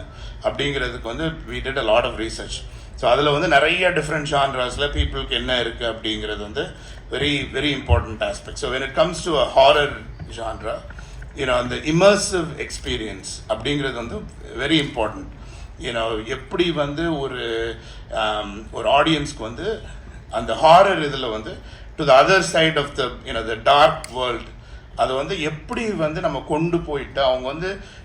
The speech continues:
இங்க இருக்கோமா, அடுத்த உலகத்துல இருக்கோமா, அது வந்து யாருக்கும் தெரியாது எப்படி இருக்கும்னு. அந்த, அந்த இமேஜினேஷனை வந்து ரியல், ரியாலிட்டிக்கு எப்படி கொண்டு வர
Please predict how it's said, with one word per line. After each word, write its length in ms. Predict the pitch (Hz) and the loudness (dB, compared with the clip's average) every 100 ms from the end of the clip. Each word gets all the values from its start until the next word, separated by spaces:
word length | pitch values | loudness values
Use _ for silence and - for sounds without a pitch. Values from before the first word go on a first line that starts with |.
| - | -10
இங்க 120 | 143 175 | 0 2
இருக்கோமா, 340 | 170 170 156 156 151 | 2 2 0 4 4
அடுத்த 220 | 156 156 165 | 2 2 2
உலகத்துல 360 | 156 156 156 | 2 0 -2
இருக்கோமா, 280 | 143 135 139 | -4 -2 0
அது 80 | 131 147 | 2 2
வந்து 140 | 180 151 | 6 6
யாருக்கும் 320 | 170 190 - | 6 2 0
தெரியாது 260 | 165 147 127 | 2 2 0
எப்படி 180 | 127 - | 4 4
இருக்கும்னு. 320 | - - 120 - - - - - - - | 4 -4 -6 -12 -18 -18 -18 -18 -4 0
அந்த, 200 | 143 147 139 131 127 123 123 - - | 2 4 4 4 2 0 -6 -8 -2
அந்த 220 | 139 147 139 127 143 | -2 0 -2 -2 -2
இமேஜினேஷனை 880 | 160 185 202 196 180 151 143 131 123 | 2 4 4 2 -4 -4 -6 -10 -10
வந்து 180 | 123 170 180 156 135 | -10 -10 -12 -10 -6
ரியல், 380 | 170 196 202 190 170 - - | -2 0 0 -4 -8 -10 -6
ரியாலிட்டிக்கு 600 | 151 170 185 180 - 156 143 | 4 6 6 4 -4 -4 -4
எப்படி 160 | 117 143 143 | -4 -4 -2
கொண்டு 140 | 123 | 0
வர 80 | 120 | 0